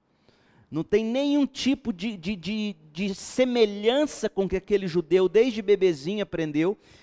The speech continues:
e aí eles estão na mesma igreja adorando. Você consegue entender um pouco do choque quando, por exemplo, nas nossas igrejas tradicionais, digamos, entra alguém convertido com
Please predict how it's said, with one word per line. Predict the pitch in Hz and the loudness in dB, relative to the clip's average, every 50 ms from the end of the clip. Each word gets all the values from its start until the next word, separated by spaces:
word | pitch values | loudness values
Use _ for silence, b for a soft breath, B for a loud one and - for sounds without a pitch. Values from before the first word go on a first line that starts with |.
| b | b
e | b 170 | b 2
aí | 196 208 | 4 4
eles | 240 247 214 | 4 2 2
estão | - - 247 | 2 2 2
na | 240 233 220 | 2 2 2
mesma | 233 285 294 247 269 | 4 4 4 4 2
igreja | 262 190 175 190 196 196 170 175 | 0 2 4 4 6 6 6 4
adorando. | 165 160 170 165 156 151 139 131 120 104 101 92 92 - - _ _ _ _ _ _ | 4 2 2 2 2 2 0 -2 -4 -4 -8 -12 -12 -16 -20 _ _ _ _ _ _
Você | - - 196 | -10 -8 -6
consegue | - 226 220 - - 262 262 247 262 | -4 -4 -4 -2 0 0 0 0 -2
entender | 247 - - 196 180 170 165 170 | -6 -4 -4 -4 -4 0 0 0
um | 165 160 | -2 -2
pouco | - - 156 156 147 - 131 | -4 -2 -2 -4 -2 -4 -6
do | 131 123 | -8 -8
choque | - - - 175 202 220 - _ _ - | -8 -4 -2 0 0 0 -2 _ _ -10
quando, | 160 156 156 143 | -8 -8 -8 -8
por | - 156 160 | -6 -4 -4
exemplo, | 147 113 127 139 131 - 123 | -4 -4 -4 -6 -6 -6 -8
nas | 123 110 - | -8 -8 -6
nossas | 135 131 123 - 123 113 | -6 -8 -8 -8 -10 -12
igrejas | 117 107 117 120 127 113 107 104 - - _ b b b b b b b | -12 -8 -6 -4 -4 -4 -6 -8 -12 -14 _ b b b b b b b
tradicionais, | 131 127 123 107 - - 127 117 117 131 143 165 147 120 | -6 -6 -6 -6 -8 -8 -6 -6 -4 -4 -4 -2 -2 -4
digamos, | 98 107 101 147 180 202 180 147 120 107 | -4 -6 -4 -2 -2 -2 -2 -4 -6 -4
entra | 143 156 160 151 - 156 151 | -4 -4 -4 -4 -2 -2 0
alguém | 147 135 120 127 139 143 151 165 | 0 -2 -2 -4 -6 -4 -6 -6
convertido | 160 - 160 147 135 139 131 117 - - - 139 151 160 151 | -6 -6 -6 -4 -2 -4 -4 -4 -6 -10 -8 -4 -4 -4 -4
com | - - 147 139 123 | -6 -8 -8 -8 -8